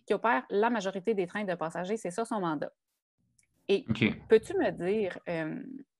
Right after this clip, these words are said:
Speaker 1: qu'est-ce que tu penses du service de Via Rail ?
Speaker 2: Ben, moi, moi, sincèrement, je l'ai, euh,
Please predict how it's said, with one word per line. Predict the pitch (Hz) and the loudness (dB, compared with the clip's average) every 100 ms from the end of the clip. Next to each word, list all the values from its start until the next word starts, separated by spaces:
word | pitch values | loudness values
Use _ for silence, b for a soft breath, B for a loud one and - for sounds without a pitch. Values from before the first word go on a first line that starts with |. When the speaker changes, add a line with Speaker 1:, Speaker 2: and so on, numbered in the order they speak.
| _ | _
Speaker 1:
qu'est-ce | 226 220 | -2 2
que | |
tu | 214 - | 0 0
penses | 226 233 240 - | 0 2 -2 -8
du | 170 | -14
service | - 196 170 180 180 | -6 -6 -6 -8 -8
de | 160 | -6
Via | 156 160 - | -6 -8 -10
Rail ? | - - 175 _ _ _ _ _ _ B B B | -12 -18 -20 _ _ _ _ _ _ B B B
Speaker 2:
Ben, | 151 156 - - B - | 4 4 0 -16 B 2
moi, | 135 - | 2 6
moi, | 135 156 | 8 8
sincèrement, | 160 131 98 92 101 113 | 8 6 4 4 4 4
je | 104 | 4
l'ai, | 90 101 98 92 | 4 6 6 4
euh, | 85 | 2